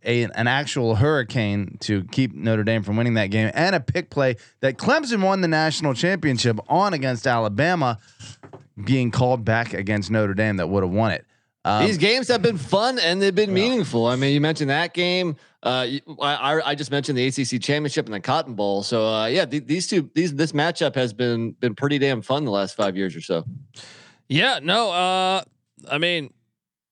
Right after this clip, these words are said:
Speaker 3: I'll, I'll lay the points with, uh, Clemson.
Speaker 1: You don't even know what it is.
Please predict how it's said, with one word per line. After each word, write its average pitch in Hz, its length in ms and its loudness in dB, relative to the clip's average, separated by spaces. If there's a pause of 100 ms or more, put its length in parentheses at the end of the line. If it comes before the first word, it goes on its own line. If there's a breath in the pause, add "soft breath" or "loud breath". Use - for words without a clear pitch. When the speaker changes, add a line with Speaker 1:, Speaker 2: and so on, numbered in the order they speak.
(340)
Speaker 3:
I'll, 151 340 0
I'll 143 240 -2
lay 139 140 -2
the 120 80 -6
points 131 340 -6
with, 113 240 -8
uh, 110 140 -4
Clemson. 127 360 -8 (920 loud breath)
Speaker 1:
You 123 80 2
don't 127 140 2
even 117 120 -2
know 120 80 2
what 127 140 2
it 139 100 2
is. - 360 -2